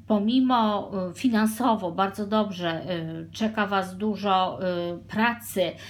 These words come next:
Będziecie z radością wypełniać swoje obowiązki, ale także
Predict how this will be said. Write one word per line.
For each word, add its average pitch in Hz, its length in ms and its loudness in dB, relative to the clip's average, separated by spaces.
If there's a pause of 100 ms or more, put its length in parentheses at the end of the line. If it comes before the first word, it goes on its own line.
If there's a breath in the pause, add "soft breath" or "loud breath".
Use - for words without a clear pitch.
(340 loud breath)
Będziecie 190 800 2
z 196 120 -6
radością 247 580 2
wypełniać 202 600 0
swoje 190 360 -2
obowiązki, 175 840 -4
ale 247 280 0
także 208 640 0